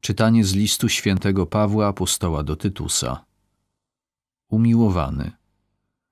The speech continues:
gdy ukazała się dobroć i miłość Zbawiciela naszego,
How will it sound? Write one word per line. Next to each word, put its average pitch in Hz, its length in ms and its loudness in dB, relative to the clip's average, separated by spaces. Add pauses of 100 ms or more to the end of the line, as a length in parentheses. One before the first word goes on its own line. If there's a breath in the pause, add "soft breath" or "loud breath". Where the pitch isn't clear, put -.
(400)
gdy 101 180 2
ukazała 104 540 2
się 95 160 -2
dobroć 87 840 -2
i 92 140 2
miłość 98 580 2
Zbawiciela 90 640 0
naszego, 82 600 -2